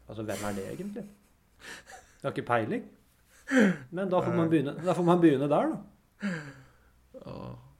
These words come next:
Speaker 2: Nei.
Speaker 1: Det er jo en helt
Speaker 2: Der,
Speaker 1: fair
Speaker 2: der
Speaker 1: sak.
Speaker 2: har man vært.
Speaker 1: Ja, det er helt, helt greit,
Speaker 2: How
Speaker 1: det.
Speaker 2: to
Speaker 1: Men da
Speaker 2: find
Speaker 1: får man begynne
Speaker 2: yourself.
Speaker 1: der. Ja.
Speaker 2: In the mess of all the characters.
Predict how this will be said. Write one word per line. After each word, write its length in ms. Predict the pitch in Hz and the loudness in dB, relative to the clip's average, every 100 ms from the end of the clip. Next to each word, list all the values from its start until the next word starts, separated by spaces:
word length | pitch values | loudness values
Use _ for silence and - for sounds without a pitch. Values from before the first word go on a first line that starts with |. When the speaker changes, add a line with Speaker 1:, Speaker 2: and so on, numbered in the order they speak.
| _ 214 _ _ _ _ _ _ _ _ 143 | _ _ _ _ _ _ _ _ _ _ -14
Speaker 2:
Nei. 220 | 113 117 147 170 | -10 -10 -8 -4
Speaker 1:
Det 80 | |
er 80 | 214 | -2
jo 60 | 156 | -2
en 80 | 131 | -2
helt 260 | 123 120 | -4 -4
Speaker 2:
Der, 60 | 120 | -2
Speaker 1:
fair 160 | 120 120 | -2 -2
Speaker 2:
der 60 | |
Speaker 1:
sak. 160 | - 117 | -2 -4
Speaker 2:
har 220 | 127 135 | -4 -8
man 160 | 135 139 | -8 -8
vært. 300 | 127 127 - - _ _ _ _ _ _ _ _ _ _ _ _ _ _ _ _ _ _ | -8 -10 -20 -20 _ _ _ _ _ _ _ _ _ _ _ _ _ _ _ _ _ _
Speaker 1:
Ja, 100 | 147 202 - _ _ _ | -8 -8 -12 _ _ _
det 80 | - 160 | -10 -8
er 180 | 214 | -6
helt, 320 | 147 135 139 - | -4 -6 -6 -8
helt 160 | 135 | -6
greit, 140 | 131 127 | -4 -2
Speaker 2:
How 100 | 123 | -2
Speaker 1:
det. 80 | |
Speaker 2:
to 80 | 156 | -4
Speaker 1:
Men 60 | 147 | -6
da 20 | |
Speaker 2:
find 240 | 139 127 | -4 -2
Speaker 1:
får 0 | |
man 100 | 214 | -2
begynne 300 | 202 - 202 | -2 -2 -2
Speaker 2:
yourself. 140 | 190 196 | -2 -4
Speaker 1:
der. 480 | 233 - - - - - - _ _ _ _ _ _ _ _ _ _ - 185 170 156 | -6 -10 -18 -18 -20 -20 -20 _ _ _ _ _ _ _ _ _ _ -20 -20 -18 -12
Ja. 120 | 160 214 - - | -12 -12 -16 -12
Speaker 2:
In 160 | 135 127 | -8 -6
the 100 | 123 | -6
mess 420 | 123 127 - - | -6 -8 -12 -12
of 280 | - 123 120 123 123 | -8 -8 -8 -10 -10
all 260 | - 120 117 | -8 -10 -10
the 100 | 123 | -12
characters. 840 | 123 113 110 - - 131 131 | -10 -8 -10 -12 -14 -14 -16